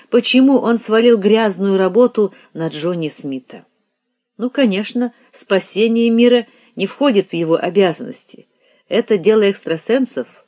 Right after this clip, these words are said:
пусть они и попотеют. Внезапно Джонни решил, что оставит Грега Стилсона в живых,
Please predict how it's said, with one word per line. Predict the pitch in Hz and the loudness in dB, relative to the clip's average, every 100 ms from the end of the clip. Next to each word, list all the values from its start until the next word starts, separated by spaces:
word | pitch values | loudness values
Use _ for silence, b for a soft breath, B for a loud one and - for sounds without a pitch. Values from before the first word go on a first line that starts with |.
| _ _ _ _ | _ _ _ _
пусть | - 247 175 | -2 0 0
они | 151 180 202 | -2 -2 -2
и | |
попотеют. | 175 143 131 127 170 214 147 - _ _ _ _ _ _ _ _ | -4 -8 -8 -6 -2 -4 -4 -20 _ _ _ _ _ _ _ _
Внезапно | 156 175 170 294 247 240 | -8 -6 -2 -2 0 -2
Джонни | 190 254 233 | 2 2 2
решил, | 202 202 - 294 233 | 2 0 -2 -4 -4
что | - 208 | -4 -4
оставит | - 208 - - 302 190 147 | -2 -6 -6 -2 2 0 0
Грега | 180 208 147 143 | 0 0 0 -8
Стилсона | - 208 - 156 156 | -2 -2 0 -4 -6
в | 147 | -4
живых, | 196 262 311 | -2 0 -2